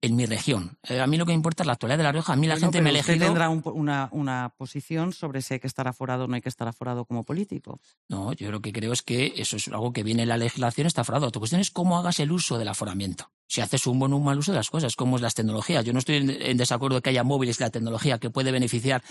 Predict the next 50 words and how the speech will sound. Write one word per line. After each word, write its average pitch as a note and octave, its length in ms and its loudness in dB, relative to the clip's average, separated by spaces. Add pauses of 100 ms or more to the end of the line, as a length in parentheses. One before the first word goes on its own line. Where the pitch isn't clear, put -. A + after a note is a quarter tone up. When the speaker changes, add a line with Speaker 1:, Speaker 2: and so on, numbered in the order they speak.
(140)
Speaker 1:
la B2 160 2
educación, C3+ 720 0 (240)
las B2 300 0
industrias B2+ 440 0
de A#2 80 -2
la A2+ 80 -2
gente. E3 320 0 (140)
El F#2+ 140 -2
mal A#2 180 2
uso B2 160 0
de B2 60 0
las B2+ 120 2
tecnologías B2 440 0
tiene D3+ 180 2
malas A2 240 -2
consecuencias. A#2+ 720 -4
Speaker 2:
O D#3 80 -16
sea, D3+ 160 -4
¿usted F3+ 340 -6
no D#3 220 -4
cree E3+ 340 -2
que C3+ 140 -4
habría D#3+ 560 0
que D3+ 360 2
eliminar C3+ 580 -2
los B2+ 160 -10
aforamientos? G2 640 -10
Speaker 1:
No, D3 120 6
yo D3 140 4
no F#3 60 4
me F#3 100 4
pronuncio F3 320 2
porque, C3 300 2
mira, A#2+ 180 2
yo C3 180 2
no D#3 140 4
soy, D#3+ 480 0
eh, B2+ 220 0
un C3+ 140 4
actor, D3+ 500 0
eh, A#2 200 0
nacional. A#2 400 0
Y A#2+ 60 0
yo C3 60 2
lo D#3 100 2
que E3 60 0
intento D3+ 280 2
siempre E3 380 2
es - 140 -2
que A2 300 -4